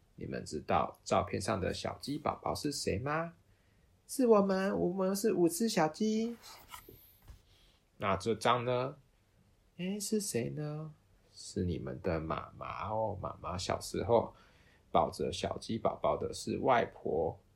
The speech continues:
啊，妈妈以前也是小鸡宝宝吗？没错，我们回来了。欢迎回来，小鸡宝宝们还好吗？是很可爱的小鸡宝宝呢，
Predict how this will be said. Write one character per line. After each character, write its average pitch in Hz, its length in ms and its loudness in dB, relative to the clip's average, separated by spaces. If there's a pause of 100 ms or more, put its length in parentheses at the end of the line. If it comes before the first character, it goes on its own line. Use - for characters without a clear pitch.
(540)
啊， 196 280 -2
妈 170 140 0
妈 175 180 0
以 175 80 0
前 170 200 -2
也 165 100 0
是 185 160 2
小 113 180 2
鸡 180 160 -2
宝 98 200 2
宝 123 200 2
吗？ 160 340 -4 (600)
没 69 340 -6
错， 110 560 6 (560)
我 92 140 -4
们 117 120 2
回 165 220 10
来 165 180 10
了。 170 600 10 (1400)
欢 98 260 2
迎 92 80 -2
回 95 240 0
来， 87 320 4
小 - 240 -2
鸡 113 200 -4
宝 - 180 2
宝 98 160 6
们 98 240 0
还 104 240 0
好 87 240 6
吗？ 113 380 2 (680)
是 - 280 -2
很 143 160 4
可 113 180 2
爱 139 160 6
的 113 140 4
小 92 200 2
鸡 160 200 -2
宝 87 160 2
宝 131 260 0
呢， 160 300 0